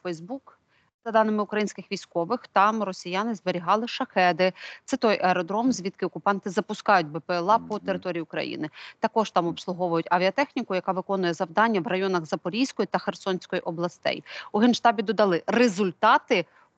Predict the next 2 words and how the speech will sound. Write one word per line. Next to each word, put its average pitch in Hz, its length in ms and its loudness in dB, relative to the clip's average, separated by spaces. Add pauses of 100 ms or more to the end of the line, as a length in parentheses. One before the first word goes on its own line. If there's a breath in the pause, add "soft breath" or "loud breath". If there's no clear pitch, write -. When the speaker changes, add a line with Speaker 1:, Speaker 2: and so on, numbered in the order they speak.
Speaker 1:
ураження 175 680 0 (200)
уточнюють. 170 1300 -4